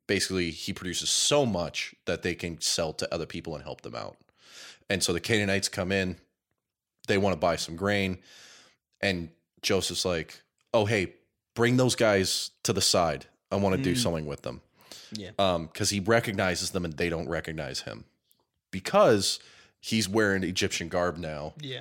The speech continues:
Speaker 1: He's got the eye makeup on that you see in all the,
Speaker 2: <laughs>
Speaker 1: the movies.
Speaker 2: He looks cool.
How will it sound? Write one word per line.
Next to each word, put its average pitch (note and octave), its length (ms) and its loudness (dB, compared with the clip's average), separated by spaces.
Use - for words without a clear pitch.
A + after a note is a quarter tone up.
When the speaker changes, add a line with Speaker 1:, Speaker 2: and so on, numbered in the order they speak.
Speaker 1:
He's - 200 -2
got G2+ 220 4
the - 120 -2
eye F#2 200 4
makeup F2+ 400 -2
on F2 200 0
that F2 80 -4
you F2 100 -4
see F#2 260 0
in F2 100 -2
all F2 180 0
the, E2 260 -2
Speaker 2:
<laughs> - 640 -10
Speaker 1:
the A2 120 2
movies. A2 640 4
Speaker 2:
He E3+ 80 2
looks D3+ 260 2
cool. B2+ 460 -2